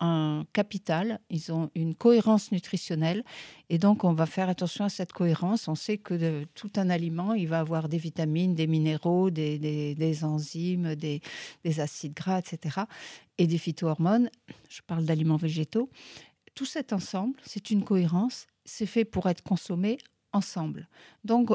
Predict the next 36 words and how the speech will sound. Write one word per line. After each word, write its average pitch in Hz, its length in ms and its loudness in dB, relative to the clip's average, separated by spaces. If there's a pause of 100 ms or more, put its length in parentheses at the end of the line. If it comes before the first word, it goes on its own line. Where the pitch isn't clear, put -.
on 185 120 4
va 175 220 4
faire 156 240 0
attention 165 380 -4
à 202 80 -2
pas 190 180 0
éplucher. 185 520 -4
Si - 180 -10
c'est 180 140 -10
possible, 180 680 -4
on - 60 -8
va 156 140 -4
pas 120 120 -6
enlever 175 260 2
la 196 100 0
peau. 156 220 -6 (440)
Parce - 100 -20
que - 100 -4
la 156 120 0
peau 220 340 0
représente 180 760 0 (300)
d'autres 214 420 2
nu-, 170 500 4
nutriments 185 560 2
et 214 80 0
parfois 180 360 -6
plus, - 320 -8
par 160 160 -6
exemple 156 340 -4
la 151 60 -4
pomme 151 200 -4
de 151 100 -4
terre, 254 300 -4 (300)
beaucoup 214 260 0
plus 294 400 -4
que, 285 280 0